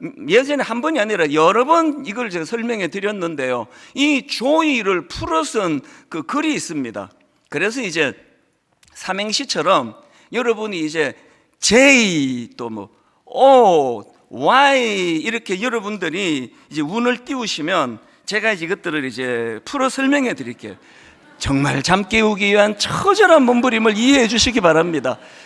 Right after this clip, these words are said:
그래서 이제 여러분이 그 운을 떼주세요. 자,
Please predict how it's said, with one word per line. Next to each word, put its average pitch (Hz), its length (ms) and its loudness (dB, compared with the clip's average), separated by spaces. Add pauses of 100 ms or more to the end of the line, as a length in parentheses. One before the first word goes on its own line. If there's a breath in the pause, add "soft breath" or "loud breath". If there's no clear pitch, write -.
(100)
그래서 254 340 -2
이제 190 400 2 (220 loud breath)
여러분이 175 720 2 (300 loud breath)
그 156 100 -6
운을 220 460 0
떼주세요. 170 640 -2 (200 loud breath)
자, 135 480 0